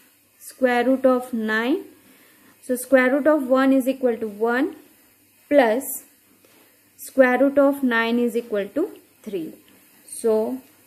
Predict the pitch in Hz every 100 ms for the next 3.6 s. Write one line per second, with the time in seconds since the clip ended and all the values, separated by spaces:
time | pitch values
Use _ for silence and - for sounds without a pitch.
0 | _ _ _ _ _ _ _ _ _ -
1 | - - 254 240 269 277 277 226 240 226
2 | 262 262 240 233 247 247 233 254 220 226
3 | 226 226 247 330 440 -